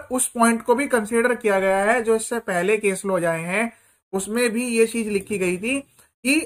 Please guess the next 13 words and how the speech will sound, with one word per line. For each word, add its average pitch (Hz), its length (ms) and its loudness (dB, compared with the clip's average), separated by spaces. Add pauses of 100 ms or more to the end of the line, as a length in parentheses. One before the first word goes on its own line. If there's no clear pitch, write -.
अगर 220 260 4
रिटर्न 247 360 4
फाइल 233 280 4
नहीं 220 180 2
हुई 302 200 0 (120)
तब 208 200 0
भी 262 180 2
केवल 233 340 2
जो 220 120 2
है 233 140 2
जीएसटी 208 400 -2
को 254 100 -2
कैंसिल 220 420 -4